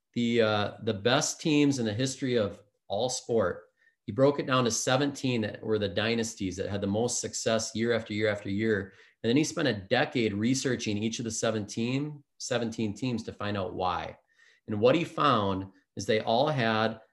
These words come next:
a leader behind the scenes not the most talented player on the team, but it held people to an incredibly high standard.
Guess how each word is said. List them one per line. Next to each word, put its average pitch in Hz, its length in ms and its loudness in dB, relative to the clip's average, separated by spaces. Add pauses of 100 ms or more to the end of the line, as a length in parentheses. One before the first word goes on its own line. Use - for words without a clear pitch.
(160)
a 104 160 0
leader 110 680 2
behind 120 460 0
the 151 80 0
scenes 107 880 -2 (400)
not 131 260 2
the 151 60 0
most 143 300 0
talented 127 440 -2
player 101 380 -2
on 92 120 -2
the 92 100 -4
team, 92 500 -6 (400)
but 104 320 -2 (320)
it - 180 -8
held 143 420 2
people 123 360 -2
to 117 140 -4
an 104 60 0
incredibly 127 680 0
high 107 280 -2
standard. 98 720 -4